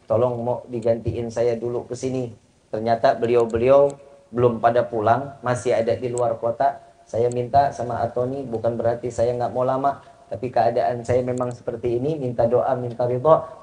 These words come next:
Mudah-mudahan Allah angkat penyakit saya, diberikan kesehatan seperti sedia kala. Amin ya rabbal alamin. Ayyuhal hadirun jamaah rahimakumullah. Mudah-mudahan evaluasi Ramadan ini akan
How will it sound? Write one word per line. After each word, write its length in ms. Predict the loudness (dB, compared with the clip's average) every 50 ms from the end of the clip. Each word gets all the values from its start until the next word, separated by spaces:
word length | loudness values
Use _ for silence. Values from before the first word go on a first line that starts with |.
| -4 -2
Mudah-mudahan 1040 | 0 2 2 0 0 0 -4 -4 0 0 0 0 2 2 4 4 4 4 0 -2
Allah 320 | -2 0 0 0 0 0 -2
angkat 240 | -4 -4 -4 -4 -4
penyakit 400 | -8 -6 -6 -6 -6 -8 -10 -4
saya, 420 | 0 0 2 4 4 4 4 2 -4 -14 -18 -10
diberikan 480 | -8 -4 -2 0 -2 -2 0 -2 -4 -2
kesehatan 720 | -4 -8 -6 -6 -6 -4 -4 -4 -2 2 2 2 2 2
seperti 400 | -2 -6 -6 -6 -8 -8 -10 -8
sedia 240 | -8 -2 2 2 2
kala. 400 | 2 2 2 4 6 4 4 4
Amin 480 | 4 2 2 2 2 0 0 0 0 2
ya 160 | 4 4 8
rabbal 800 | 8 8 10 8 8 6 6 6 6 6 8 6 4 4 2 -2 -10 -14 -14 -14 -10 -2 0
alamin. 380 | 2 2 2 2 0 0 -2 0
Ayyuhal 380 | 2 2 4 4 4 2 2
hadirun 500 | 2 0 0 0 2 2 2 2 2 0
jamaah 320 | 2 0 0 2 2 0 0 -2
rahimakumullah. 800 | -2 -4 -6 -4 -4 -4 -4 -4 -4 -4 -2 0 4 2 2 2 0 -6 -16 -20 -12 -8
Mudah-mudahan 640 | -6 2 2 2 2 2 2 2 2 2 2 0 0 -2
evaluasi 560 | 0 4 4 4 4 6 2 2 2 2 0
Ramadan 480 | 0 0 0 0 0 0 0 -2 -2
ini 240 | -4 -6 -4 -6 -6
akan 240 | -6 -4 -2 -2